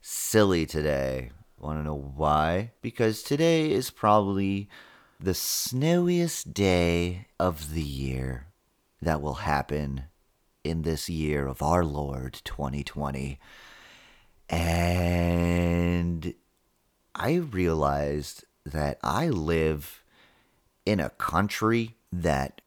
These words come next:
if people had technology hundreds of years ago, they would have never settled here and decided to bring forth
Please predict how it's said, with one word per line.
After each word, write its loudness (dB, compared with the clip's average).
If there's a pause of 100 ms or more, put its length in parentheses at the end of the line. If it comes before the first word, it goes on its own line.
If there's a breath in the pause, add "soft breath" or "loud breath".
if -8
people -2
had -2
technology -2
hundreds -2
of -6
years 2
ago, 0 (160)
they -2
would 2
have 0
never 0
settled 2
here 0 (140)
and -2
decided 2
to -2 (180 loud breath)
bring 0
forth -2